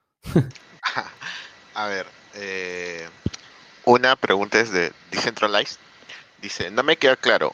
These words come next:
Speaker 2: al habilitar la opción Run Bitcoin Nodes, ¿de qué está, de qué estás haciendo uso?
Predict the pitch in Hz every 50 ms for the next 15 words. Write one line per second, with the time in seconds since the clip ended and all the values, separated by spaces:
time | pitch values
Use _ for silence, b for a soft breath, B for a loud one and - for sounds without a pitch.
0 | - - 104 107 101 101 98 92 95 98 - - 123 127 139 135 120 104 - -
1 | - 120 117 120 123 123 _ B B B B B B B B - - 120 127 127
2 | 117 131 123 - - 120 110 107 110 113 117 - - - - - _ _ _ _
3 | _ _ _ _ _ _ _ _ - 147 - - - - - 165 156 - - 110
4 | 123 - - 151 147 - 165 156 - 135 - 151 147 143 120 110 104 107 113 -
5 | - 135 190